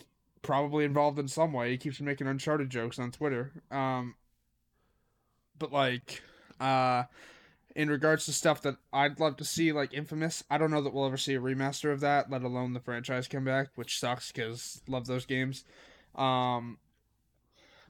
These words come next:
I don't know. It's just, it's an unfortunate thing because it's a matter of, hey,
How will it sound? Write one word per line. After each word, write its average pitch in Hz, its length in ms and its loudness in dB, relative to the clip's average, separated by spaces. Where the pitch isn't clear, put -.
I 147 80 0
don't 139 140 -4
know. 107 120 -8
It's 135 140 -4
just, - 260 -2
it's 180 180 -2
an 202 40 4
unfortunate 208 580 4
thing 147 280 0
because 151 360 2
it's 143 160 -4
a 151 40 0
matter 151 300 4
of, 135 100 0
hey, 135 460 2